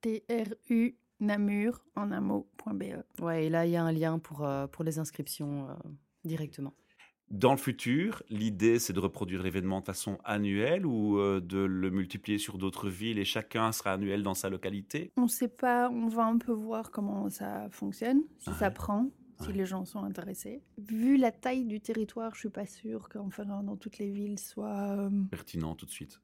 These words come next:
Speaker 1: Oui, parce que les gens bougent. Enfin, on est en Belgique, donc on bouge assez facilement. Euh,
Speaker 3: Mhm.
Speaker 1: on n'est jamais loin de, d'une ville ou de, ou de l'autre. Et à mon avis, ce sera annuel.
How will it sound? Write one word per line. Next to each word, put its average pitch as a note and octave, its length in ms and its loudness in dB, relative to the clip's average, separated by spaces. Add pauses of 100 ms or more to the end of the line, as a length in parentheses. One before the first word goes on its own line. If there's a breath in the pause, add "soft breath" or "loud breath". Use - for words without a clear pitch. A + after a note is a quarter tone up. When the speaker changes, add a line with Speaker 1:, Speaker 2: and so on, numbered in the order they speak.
(140)
Speaker 1:
Oui, A#3 240 8 (120)
parce - 120 -16
que A#3+ 80 4
les A3 100 4
gens A3 140 4
bougent. G#3+ 500 0 (100)
Enfin, G3+ 280 -8
on F#3+ 80 -6
est F#3+ 40 -2
en F#3 80 0
Belgique, G3 300 2
donc F#3 160 -2
on F#3+ 80 0
bouge F#3+ 220 4
assez F3+ 180 0
facilement. F#3 680 2
Euh, F#3 280 -2
Speaker 3:
Mhm. F3+ 260 0
Speaker 1:
on G#3+ 60 2
n'est F#3+ 160 0
jamais F#3+ 260 2
loin G3 380 4
de, F3+ 420 0
d'une G3 300 2
ville G3 260 0
ou G3+ 100 0
de, G3 60 -4
ou A3 220 -2
de G3 120 -2
l'autre. A3+ 380 -2 (160 loud breath)
Et A3+ 140 10
à - 20 12
mon A3+ 160 8
avis, A#3 180 6
ce A#3+ 120 -4
sera - 180 -6
annuel. F#3+ 400 0